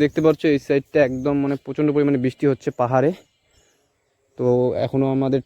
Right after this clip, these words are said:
ঠিক নেই আমরা ঘুরতে যাবো কি না, হয়তো ডাইরেক্ট বাড়িও যেতে পারি, কারণ দেখতে পাচ্ছ পুরো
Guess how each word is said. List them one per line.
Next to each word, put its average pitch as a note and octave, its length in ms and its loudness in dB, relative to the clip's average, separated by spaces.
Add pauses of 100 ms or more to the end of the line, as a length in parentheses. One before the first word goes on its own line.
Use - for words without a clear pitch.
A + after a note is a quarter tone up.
ঠিক C#3 180 2
নেই C#3+ 120 4
আমরা C3 160 0
ঘুরতে A#2 260 -6
যাবো B2 200 0
কি B2 140 -2
না, C3 100 -2
হয়তো B2 180 -2 (100)
ডাইরেক্ট A#2+ 280 0
বাড়িও B2+ 260 2
যেতে A#2+ 180 -6
পারি, C#3 160 0 (600)
কারণ B2 240 -2
দেখতে B2+ 220 -6
পাচ্ছ - 180 -2 (2000)
পুরো C3+ 140 4